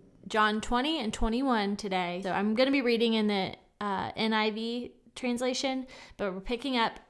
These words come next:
in John twenty, verses one through eighteen. So it says, "Early on the first day of the week, while it was still dark, Mary Magdalene went to the tomb and saw that the stone had been removed from the entrance.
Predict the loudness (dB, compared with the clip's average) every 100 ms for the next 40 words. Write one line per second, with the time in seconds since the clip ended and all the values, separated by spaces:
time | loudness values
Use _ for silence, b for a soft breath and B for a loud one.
0 | -8 -4 -2 -2 -6 -6 -2 0 0 -2
1 | -2 4 4 4 -2 0 0 0 -2 -2
2 | -2 -2 -2 -4 -6 -4 -6 -6 -8 -8
3 | -12 _ _ _ b b b b b _
4 | -2 0 2 -2 0 4 4 4 4 4
5 | 2 0 -2 -2 0 0 2 0 -2 -2
6 | -4 -14 -16 _ -2 0 0 -2 -2 -4
7 | 2 2 4 2 0 -2 -4 -10 -18 _
8 | _ _ -4 -2 -2 0 0 -2 -4 -4
9 | -2 -4 -6 -8 -8 -8 -6 -4 -4 -4
10 | -6 -4 0 2 2 0 -4 -6 -4 -4
11 | -4 -4 -4 -2 0 0 2 0 -2 -10
12 | -8 -6 -4 -4 -4 -8 -10 -12 -14